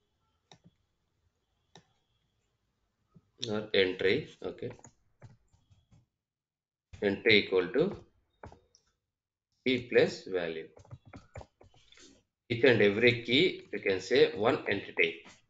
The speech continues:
This key and value is one entry. Then another this key and value, one entry. This key and value, we can say as entry.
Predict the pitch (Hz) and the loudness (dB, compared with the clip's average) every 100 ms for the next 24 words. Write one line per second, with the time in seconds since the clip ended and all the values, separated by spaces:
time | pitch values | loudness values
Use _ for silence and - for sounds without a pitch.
0 | _ _ _ _ _ _ _ _ _ _ | _ _ _ _ _ _ _ _ _ _
1 | 110 110 - 135 160 - 113 104 90 90 | -6 -6 -8 -4 -2 -4 -6 -4 -2 0
2 | 101 156 - 120 165 - _ 98 104 87 | 0 -2 0 -4 -4 -10 _ -4 -2 -2
3 | 85 85 80 _ _ _ _ _ - 113 | -4 -8 -10 _ _ _ _ _ 0 2
4 | 95 98 113 - 101 - 117 113 101 92 | 4 4 2 2 -2 0 0 2 2 0
5 | 90 123 139 98 90 85 85 85 - _ | 0 0 2 0 0 -4 -4 -10 -12 _
6 | _ _ _ _ _ _ _ _ - - | _ _ _ _ _ _ _ _ -18 -8
7 | 95 - - 107 104 98 95 95 90 92 | -8 -8 -12 -6 -4 -4 -6 -8 -8 -4
8 | 131 104 95 90 85 98 95 95 98 95 | -4 -4 -4 -8 -6 -4 -4 -6 -6 -4
9 | 160 170 - 92 85 - 90 - | -4 -6 -6 -4 -4 -4 -6 -6